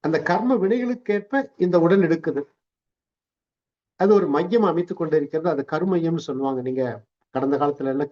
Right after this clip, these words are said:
கேள்விப்பட்டிருப்பீங்க. அப்ப, அதற்கேற்ப தான் நாம பிறக்கிறோம். அப்ப, பிறக்கும் பொழுது பெற்றோர்கள், முன்னோர்கள், முன்னோர்கள், அதற்கு முன்னால விலங்கினம்,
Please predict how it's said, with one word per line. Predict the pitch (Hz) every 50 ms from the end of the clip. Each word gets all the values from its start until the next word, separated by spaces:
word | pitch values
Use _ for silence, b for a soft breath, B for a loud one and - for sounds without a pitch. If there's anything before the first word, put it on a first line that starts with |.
| -
கேள்விப்பட்டிருப்பீங்க. | 143 139 143 139 - 127 107 110 101 - 101 95 - - _ _ _ _ _ _ _ _ _ _ _ _ _ _ _ _ _ _ _ _ _ _ _ _ _ _ _ _ _ _ _ _ _ _ _ _ _ _ _ _ _ _ _ _ _ _ _ _ _ _ _ _ _ _ _ _
அப்ப, | - 160 165 165 -
அதற்கேற்ப | 147 135 147 190 196 196 - 233 247 254 247 - 240 220
தான் | - 220 247 240 170 127 110 - _ _ _ _ _
நாம | - 160 151 151 151
பிறக்கிறோம். | - - 160 175 202 202 - 165 117 - - _ _ _ _ _ _ _ _ _ _ _ _ _ _ _ _ _ _ _ _ _ _ _ _ _ _ _ _ _ _ _ _ _ _ _ _ _
அப்ப, | - 139 151 -
பிறக்கும் | 170 180 214 240 240 - 240 208
பொழுது | 160 143 131 131 127 147 180 220 254 240 233 - _ _ _ _ _ _ _ _
பெற்றோர்கள், | _ - 156 151 151 185 170 156 143 185 233 247 220 -
முன்னோர்கள், | - 147 147 151 160 156 156 156 151 - - -
முன்னோர்கள், | 156 147 151 160 160 151 151 143 - 202 226 214
அதற்கு | - 151 147 160 156 - - 147 151 170
முன்னால | 175 180 180 170 156 139 123 123 _ _ _ _ _ _
விலங்கினம், | 120 131 147 175 185 180 170 160 180 220 226 214 _